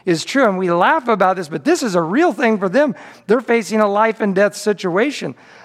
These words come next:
"Above all," he says, "when you arm yourself and get ready for the trials and pressures on the battlefield, make sure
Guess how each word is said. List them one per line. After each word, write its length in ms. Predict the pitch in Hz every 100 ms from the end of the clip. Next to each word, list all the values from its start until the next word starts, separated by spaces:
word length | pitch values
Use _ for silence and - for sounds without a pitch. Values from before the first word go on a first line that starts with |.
| -
"Above 480 | 165 156 165 254 214
all," 440 | 226 269 269 233
he 120 | 185
says, 380 | 165 - 165 147
"when 160 | 165 170
you 180 | 180 -
arm 360 | 185 220 226
yourself 480 | 202 180 - 196 175
and 180 | 180 143
get 180 | 160 190
ready 580 | 135 143 233 233 175 120 - - -
for 140 | 190
the 100 | 165
trials 580 | 156 - 220 226 220 175
and 160 | 180 143
pressures 400 | 208 214 190 175
on 140 | 175
the 80 | 160
battlefield, 720 | 135 190 262 208 175 185 156
make 240 | 151 160
sure 720 | - - - 277 330 151 123